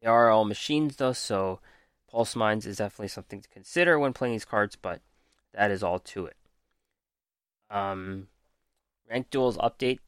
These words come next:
This ha-, we're more than halfway done February, and I'm finally gonna talk about the new February rewards.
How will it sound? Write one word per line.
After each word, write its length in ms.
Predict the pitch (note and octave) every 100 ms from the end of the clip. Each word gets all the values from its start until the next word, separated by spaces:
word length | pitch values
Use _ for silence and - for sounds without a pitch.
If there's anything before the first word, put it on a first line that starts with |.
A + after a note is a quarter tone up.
| -
This 140 | B2+
ha-, 140 | - C#3 _ -
we're 640 | B2 C3 C#3 C3+ C3+ C#3 - _ _ _
more 160 | B2+
than 120 | E3+ A#2
halfway 360 | A#2 B2+ C3+
done 240 | A#2 A2+ G#2
February, 500 | A#2 A#2 A#2+ A#2+ A2
and 100 | F#2
I'm 120 | F2+
finally 300 | - A#2 A#2+
gonna 120 | G#2+
talk 260 | - G2+ -
about 280 | G2 F#2+ - _ _ _ _
the 60 | G2
new 240 | A2+ B2+
February 520 | - A2 A2 A2 G#2+
rewards. 640 | G#2 F#2+ F#2+ A#2 A#2+ A#2